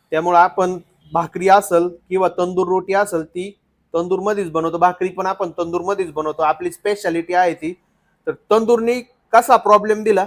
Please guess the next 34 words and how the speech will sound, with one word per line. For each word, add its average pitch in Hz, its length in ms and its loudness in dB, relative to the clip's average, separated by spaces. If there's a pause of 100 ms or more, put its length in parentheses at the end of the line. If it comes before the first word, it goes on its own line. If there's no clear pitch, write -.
(140)
मी 170 100 -2
तुम्हाला 202 340 2
दाखवतो. 175 540 2 (360)
आता, 139 240 -6 (360)
तर 175 60 -10
मित्रांनो, 185 460 -2 (180)
आज 139 160 -4
सकाळी 180 360 -2
काय 160 200 -4
तंदूर 170 240 -2
पेटवलेला 170 580 -2
नाहीये, 175 320 -2 (220)
पण 175 260 -4 (300)
भरपूर 180 340 2
प्रमाणात 190 440 0
हीट 196 180 0
आहे, 170 160 6 (360)
कारण 160 160 2
की 165 120 -6
काल 170 200 4
रात्री 170 320 2
तंदूर 175 240 -2
चालू 190 240 4
होता. 156 200 2 (400)
आणि 139 160 -8
तुम्ही 214 240 2
हे 196 200 10
जे 190 140 8
काळे 190 340 8
काळे 190 320 6 (400)
डाग 175 380 4
जे 196 120 8
बघत 190 340 4
आहेत, 190 200 6